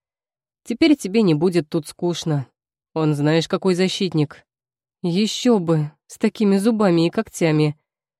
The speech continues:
Улыбнулась, забирая тяжёлого котёнка к себе на руки.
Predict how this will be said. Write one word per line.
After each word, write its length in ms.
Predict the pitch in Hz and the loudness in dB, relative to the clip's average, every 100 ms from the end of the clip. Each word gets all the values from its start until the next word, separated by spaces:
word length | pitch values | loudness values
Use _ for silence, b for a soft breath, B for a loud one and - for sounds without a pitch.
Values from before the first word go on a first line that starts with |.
| _ _ _ | _ _ _
Улыбнулась, 720 | 254 302 247 190 185 185 - | 4 4 4 2 2 0 -4
забирая 500 | 180 170 170 190 185 | -6 -4 -2 0 0
тяжёлого 720 | 185 - 214 175 185 233 240 | -2 -2 -2 0 2 2 2
котёнка 540 | 254 269 - 170 170 185 | 2 0 0 0 0 -4
к 40 | |
себе 300 | - 196 180 | -8 -4 -2
на 160 | 180 147 | 0 0
руки. 400 | 143 - 147 | -2 -2 -4